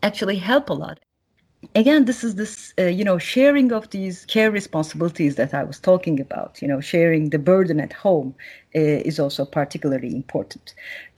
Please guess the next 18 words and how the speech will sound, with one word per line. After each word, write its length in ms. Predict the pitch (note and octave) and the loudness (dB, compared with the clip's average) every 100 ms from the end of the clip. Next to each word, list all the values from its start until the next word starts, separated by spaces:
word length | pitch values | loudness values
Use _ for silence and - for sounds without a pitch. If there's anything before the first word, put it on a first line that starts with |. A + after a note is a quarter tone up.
| - - - - | -16 -14 -10 -2
You 180 | F3 G#3+ | 4 4
know, 140 | F#3+ | 4
starts 400 | F3+ - C4+ C4+ | 0 2 2 4
with 300 | A3+ A3 - | 2 2 0
you, 180 | G3+ D3 | -2 -2
within 400 | C3+ D#3 D3+ C3 | -4 -6 -4 -2
you. 160 | C3 - | -4 -4
So 320 | - G#3 F#3+ | 2 4 4
listening 420 | F#3 B3+ D4 C4 | 0 0 4 4
to 200 | - - | 4 0
others 500 | F3 E3+ D#3 D#3+ - - | 2 2 0 -2 -10 -4
and 260 | D#3+ D3 | -4 0
taking 320 | B3+ B3+ A#3 | 0 4 4
a 60 | G3 | 4
good 280 | F#3 F3+ F3+ | 0 -2 0
look 180 | G#3+ E3 | 0 -2
at 180 | D3+ | -4
yourself 500 | D3+ D3 - E3+ C#3 | -4 -4 -2 -2 -2